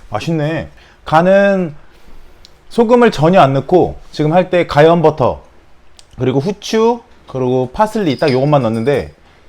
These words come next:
간은 삼삼하게 아주 좋습니다. 혹시 소금을 좀 넣었다면 좀 짰을 것 같아요, 오히려. 대신 이게 아무래도 냉동 새우다 보니까 새우의 향은 조금 빠진 건 사실인 것 같아요. 음, 새우의 감칠맛이나 새우의 단맛은 조금 적은 대신에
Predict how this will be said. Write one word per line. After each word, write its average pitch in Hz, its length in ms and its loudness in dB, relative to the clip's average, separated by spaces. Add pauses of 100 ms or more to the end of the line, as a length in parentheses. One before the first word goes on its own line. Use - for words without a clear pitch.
간은 160 400 0
삼삼하게 175 1000 -2
아주 185 340 -4
좋습니다. 113 520 -6 (180)
혹시 202 300 -6
소금을 208 300 -2
좀 185 140 -2
넣었다면 135 600 -2
좀 147 140 -10
짰을 226 340 -8
것 196 80 -4
같아요, 113 260 -6
오히려. 87 240 -10 (720)
대신 175 460 0
이게 156 520 0
아무래도 156 340 0
냉동 156 420 0
새우다 180 320 0
보니까 123 520 -6 (360)
새우의 226 440 0
향은 247 360 -6
조금 185 300 -4
빠진 208 300 0
건 185 280 0
사실인 160 340 -4
것 110 60 -4
같아요. 82 320 -12 (480)
음, 80 140 -18
새우의 180 420 -2
감칠맛이나 156 840 -2
새우의 175 280 -2
단맛은 156 500 -2
조금 143 220 -4
적은 120 280 -4
대신에 113 480 -8